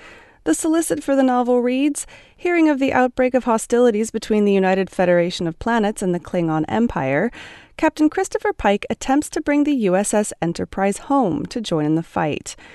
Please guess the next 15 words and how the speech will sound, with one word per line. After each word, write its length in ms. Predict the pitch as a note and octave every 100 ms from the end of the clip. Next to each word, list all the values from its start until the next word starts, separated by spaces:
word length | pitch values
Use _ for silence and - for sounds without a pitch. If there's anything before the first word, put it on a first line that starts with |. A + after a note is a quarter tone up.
| - - -
But 120 | F3+
in 80 | F#3
the 100 | F#3
hellish 340 | F#3+ F#3 F3+
nebula 400 | F#3 F3+ F#3 G3
known 320 | G3+ F3+ F3+ F#3
as 180 | F3
the 100 | -
Pergamum, 640 | - C4+ C#4+ B3 F3+ G#3 B3+ - - -
the 80 |
stalwart 540 | C4+ - E4 E4+ E4 -
commander 500 | D#4+ C#4+ C#4 C#4 C#4+
instead 640 | C4+ C4+ - D#4 A#3+ E3
finds 280 | - F#3
an 80 | F3+